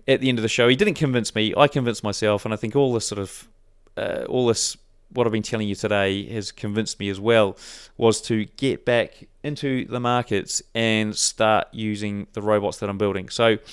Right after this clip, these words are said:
I have built quite a few profitable robots from a backtesting point of view, but I've always been hesitant to put them in a live environment for one reason or another, and I've come up with a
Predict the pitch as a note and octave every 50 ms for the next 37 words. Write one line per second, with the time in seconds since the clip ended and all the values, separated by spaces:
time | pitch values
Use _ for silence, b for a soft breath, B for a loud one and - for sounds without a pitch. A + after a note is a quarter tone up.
0 | B B B B B C3 C3 D#3+ F3+ D3+ C3 - - C#3+ D3 C#3+ B2+ - - -
1 | - - C#3+ B2 A#2 - - - - A#2+ A#2 A2 - - - A#2+ A2 - - A2
2 | G#2 G#2+ G#2+ G#2 G2+ G2+ - - - - B2 C3 C3 B2+ B2+ D#2+ - - - A2
3 | G#2 G2+ - - C#3+ C#3+ - - - C3+ - - A#2+ A2+ - - A#2 A2+ G#2+ G2+
4 | A2 A2+ A2+ A#2 A2 B B B B B B B B B B B B - C#3+ C#3
5 | C#3+ C#3 D3 D3+ D3+ C#3+ - - C3+ B2 A2+ C3+ C3+ B2 A#2 B2 B2 A2+ - A#2
6 | - - - D3 - - B2 A#2 A2+ A2+ G#2+ - - - B2 A2+ A2 A2 A2 A#2+
7 | A#2+ B2 A#2+ A#2 A2+ G#2+ A2 A2 A2 G#2+ G#2+ G#2+ A2 - - - G#2+ G#2 G#2 A2
8 | B2+ C3+ C3 C3 B2 B2 A#2+ A2 A2 G#2+ - - - G#2+ G#2+ G2+ G#2 A2 A#2+ B2
9 | A#2+ A2+ A#2 A2+ A2 - b b b b b b _ - B2+ A#2 A#2 A#2 A2+ A2
10 | G2 G2+ - _ _ _ _ _ _ _ _ _ _ _ - - - A#2 - -
11 | - - F3 D#3+ D3 C3+ - - A#2+ A#2 A2+ G#2 - - - - A#2+ A#2 A2 G#2+
12 | G#2 G#2 G#2 -